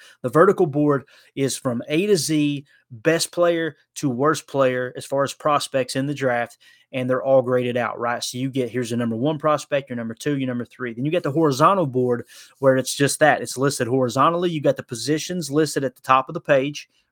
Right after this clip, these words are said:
right? At the top of the board, I should say. Um, so you got, like, from left to right, quarterback, running back, wide receiver, tight end. It's like in a spreadsheet form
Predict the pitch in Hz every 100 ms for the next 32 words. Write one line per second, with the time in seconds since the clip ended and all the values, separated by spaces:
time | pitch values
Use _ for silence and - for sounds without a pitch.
0 | - 135 127 - - 131 143 139 143 143
1 | 131 - 117 - 120 123 - - - _
2 | 117 120 113 110 - - - - 160 160
3 | 139 135 127 135 135 151 139 139 120 -
4 | 170 165 160 156 147 - 135 143 139 135
5 | 135 131 139 135 - 135 127 123 135 131
6 | 127 135 135 185 185 143 - - 147 135
7 | - 113 - 113 101